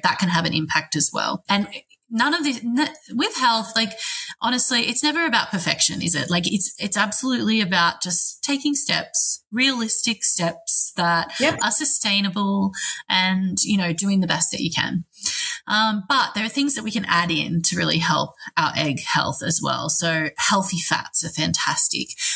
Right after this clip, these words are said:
Speaker 1: Um, really antioxidant rich foods are really good. We, there's also incredible supplements that can help us. So, um, coenzyme Q ten or Co Q ten is a really good one. It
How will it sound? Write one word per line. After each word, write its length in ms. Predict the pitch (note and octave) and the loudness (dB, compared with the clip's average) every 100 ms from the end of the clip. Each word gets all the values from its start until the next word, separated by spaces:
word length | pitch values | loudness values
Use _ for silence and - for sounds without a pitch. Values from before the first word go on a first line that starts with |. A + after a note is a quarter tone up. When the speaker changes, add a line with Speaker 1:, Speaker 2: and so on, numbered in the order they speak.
| - F#3 | -2 0
Speaker 1:
Um, 320 | F3 E3+ E3+ | 2 0 0
really 240 | F#3+ F#3+ - | 0 0 0
antioxidant 920 | F#3 F3 E3+ F3 D#3+ - - D#3+ D#3 | 0 2 2 0 -2 0 2 0 -2
rich 400 | D#3+ - - - - | -6 0 0 0 0
foods 460 | F#3 F3+ F3+ E3 | 0 2 2 0
are 80 | E3 | 0
really 280 | D3+ - - | -4 -4 -4
good. 440 | - - C2 - - - - - G3 | -6 -6 -4 -6 -6 -6 -6 -8 -4
We, 720 | F#3+ G#3 G3+ F#3+ F#3+ F#3+ - - | 0 2 4 4 4 2 -2 -4
there's 260 | F#3 G3+ G#3+ | -2 0 2
also 240 | G#3 A3 | 2 2
incredible 540 | G3+ G3 - G3+ G3+ | 0 0 0 -2 0
supplements 840 | F#3+ - A#3+ A#3 A#3+ G3 E3 E3 - | 2 4 2 0 -2 0 0 2 2
that 180 | F3 - | 0 0
can 140 | E3+ | 0
help 360 | D#3+ E3 D#3+ - | 2 0 0 -2
us. 300 | D#3+ - - | -2 2 4
So, 420 | F#3 F3 E3+ E3+ | 2 0 -2 -2
um, 480 | F3 E3+ D#3+ D#3+ E3+ - | 2 2 2 0 -2 -2
coenzyme 720 | - G#3 G3 F#3+ F#3+ F#3 F#3 F3 | 0 2 2 2 2 2 0 0
Q 220 | F#3+ F3 | 0 0
ten 320 | - F3+ E3 | 0 2 2
or 100 | - | -2
Co 280 | - F3+ E3+ | -2 -2 0
Q 200 | - F3 | 0 0
ten 280 | - D#3 D#3+ | 2 2 2
is 140 | E3 | 0
a 100 | - | -2
really 320 | F3+ E3 D#3 | -2 0 0
good 220 | E3+ F3+ E3 | -2 -2 0
one. 240 | D#3+ D#3+ | 0 0
It 160 | D3+ | -2